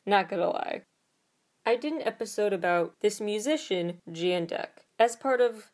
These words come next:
kind of part of my imposter series of episodes, looking at artists who have deceived people. And Jandek, it's not really that. That's why I say it's only partially technically part of my imposter series of episodes. It's not like he pretended to be who he wasn't,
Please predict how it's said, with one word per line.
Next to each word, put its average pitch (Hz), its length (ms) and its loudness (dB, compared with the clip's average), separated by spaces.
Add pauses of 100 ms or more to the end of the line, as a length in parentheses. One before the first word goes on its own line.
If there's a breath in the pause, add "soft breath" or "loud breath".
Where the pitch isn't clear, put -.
kind 330 180 -2
of - 80 -6
part 240 160 2
of 226 60 -2
my 214 100 0
imposter 175 760 -2
series 165 440 -2
of 170 120 -4
episodes, - 720 -8
looking 339 320 0
at - 140 -4
artists 202 560 0
who 247 60 0
have 220 180 2
deceived 220 540 -8
people. - 480 -8 (600)
And 277 200 2
Jandek, 349 500 -2
it's 240 160 -2
not 254 220 0
really 208 300 0
that. 226 360 0
That's 214 240 0
why 208 140 4
I 202 60 2
say 202 280 0
it's - 320 -6 (100)
only 208 280 2
partially 185 560 -2
technically 190 560 -2
part 185 260 0
of 180 220 -2
my 175 500 -2
imposter 185 560 0
series 180 340 0
of 180 80 -4
episodes. 208 760 -2
It's - 100 -18
not 277 120 0
like 285 140 -2
he 254 120 -12
pretended 208 640 -4
to 262 100 -4
be 247 220 -4
who 247 220 -6
he 247 100 -4
wasn't, 240 640 0